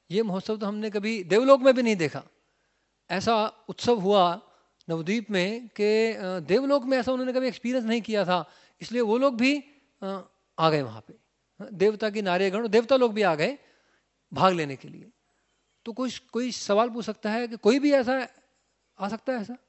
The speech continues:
entry? और वो क्या, ब्राह्मण और ब्राह्मण, ब्राह्मणी के रूप में आए, वो अलक्षित रूप से आए,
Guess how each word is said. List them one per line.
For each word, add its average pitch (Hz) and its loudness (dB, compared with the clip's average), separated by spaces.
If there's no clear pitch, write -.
entry? 190 -4
और 190 0
वो 214 -2
क्या, 233 0
ब्राह्मण 226 2
और 262 4
ब्राह्मण, 233 0
ब्राह्मणी 220 0
के 285 2
रूप 247 0
में 240 4
आए, 165 4
वो 127 -6
अलक्षित 214 -6
रूप 220 -10
से 175 -6
आए, - -10